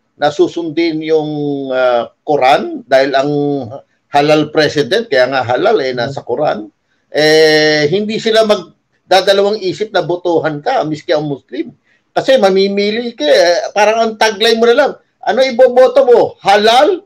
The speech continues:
o haram na presidente?" Eh, ikaw lang naman ang halal president, di ba? Para pag sinabi mo, "Anong kakainin mo? Halal food or haram food?"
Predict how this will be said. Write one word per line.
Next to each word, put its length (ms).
o 240
haram 560
na 160
presidente?" 880
Eh, 240
ikaw 160
lang 160
naman 240
ang 80
halal 320
president, 560
di 80
ba? 320
Para 240
pag 160
sinabi 320
mo, 400
"Anong 320
kakainin 560
mo? 400
Halal 560
food 320
or 320
haram 480
food?" 240